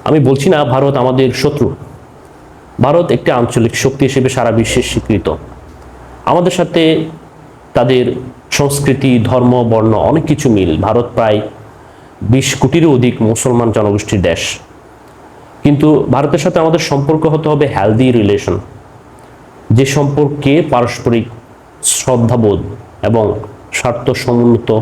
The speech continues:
থাকবে। শুধু ভারত কেন, পৃথিবীর যে কোনো রাষ্ট্রের সাথেই আমাদের স্বার্থ, সম্মান, শ্রদ্ধাবোধ বজায় রেখে পররাষ্ট্রনীতি গ্রহণ করতে হবে। তা না হলে আমরা আমাদের দেশের স্বার্থগুলো, দেশের মানুষের চাওয়া পাওয়া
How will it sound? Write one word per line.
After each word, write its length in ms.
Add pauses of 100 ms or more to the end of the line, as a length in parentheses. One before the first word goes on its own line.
(160)
থাকবে। 360 (640)
শুধু 160
ভারত 280 (340)
কেন, 140 (1040)
পৃথিবীর 520
যে 160
কোনো 240
রাষ্ট্রের 320
সাথেই 320
আমাদের 340
স্বার্থ, 400 (200)
সম্মান, 480 (540)
শ্রদ্ধাবোধ 600 (380)
বজায় 300
রেখে 220
পররাষ্ট্রনীতি 720 (120)
গ্রহণ 240
করতে 260
হবে। 180 (1000)
তা 140
না 120
হলে 280
আমরা 420 (240)
আমাদের 560
দেশের 260
স্বার্থগুলো, 640
দেশের 400
মানুষের 540
চাওয়া 360
পাওয়া 420